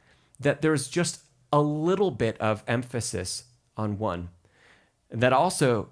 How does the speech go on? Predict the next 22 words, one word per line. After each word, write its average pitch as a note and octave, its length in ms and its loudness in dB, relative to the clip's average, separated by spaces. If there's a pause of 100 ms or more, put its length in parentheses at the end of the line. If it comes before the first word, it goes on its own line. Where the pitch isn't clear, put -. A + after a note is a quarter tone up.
(140)
then A#2+ 280 0
means A#2+ 300 0
there's A2+ 180 0
a, B2 80 2
that A#2+ 260 2
little C3+ 200 2
bit C3+ 160 2
of A#2 100 2
emphasis B2 500 0
is C#3+ 360 6
not D#3 580 4
on A#2 460 2 (1040)
the A2+ 120 -2
other A2 140 2
beats, G2+ 360 -4
at G2+ 80 -8
least A#2 180 -4
not B2 200 -2
in A2+ 80 0
the G#2+ 60 2
same G2 280 -2
way. F#2 240 -4